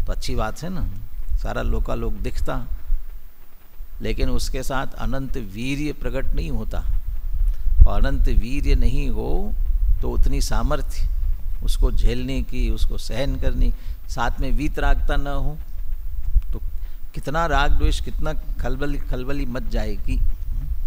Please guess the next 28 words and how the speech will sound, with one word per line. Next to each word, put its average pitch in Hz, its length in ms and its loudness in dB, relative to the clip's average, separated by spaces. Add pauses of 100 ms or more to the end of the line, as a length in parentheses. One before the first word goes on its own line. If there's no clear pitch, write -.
(520)
इसलिए 165 680 0 (640)
ज्ञानावरण 131 580 0
का, 123 140 0
अन्य 147 300 -2
कर्मों 143 380 -6
का 147 120 -6
उपशम 143 340 -2
होता 127 260 0
ही 127 140 0
नहीं - 300 0
है। - 220 2 (640)
सिर्फ 151 320 -4
एक 139 280 -6
मोहिनी 139 360 -4
कर्म, 117 200 -4
ये 135 80 -6
सहज 165 320 -4
प्रकृति 110 580 -8
है। 170 180 -4 (1160)
दूसरी 143 340 -2
बात, 98 340 -4 (1300)
अभी 165 200 0
कहा 170 260 0
दर्शन 135 420 -4
मोहिनी 160 400 -6
के 165 140 -6
उपशम 156 420 -4
से 165 360 -8